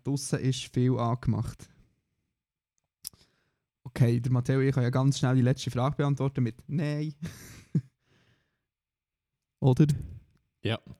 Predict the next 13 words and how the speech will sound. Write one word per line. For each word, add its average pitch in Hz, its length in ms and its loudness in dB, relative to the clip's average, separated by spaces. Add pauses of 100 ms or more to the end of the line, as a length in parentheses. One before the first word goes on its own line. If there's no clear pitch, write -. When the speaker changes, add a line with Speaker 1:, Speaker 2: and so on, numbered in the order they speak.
(120)
Speaker 2:
zum 98 140 -2
Glück. 92 260 -6 (2250)
Speaker 1:
Ähm, 131 880 2 (760)
das 131 220 -6
ist, 127 180 -6
glaub 127 200 -6
ich, - 60 -10
schon 127 200 -4
hauptsächlich 127 640 -4
ein, 120 260 -4
äh, 120 380 0
ein, 131 320 -2
äh, 117 240 2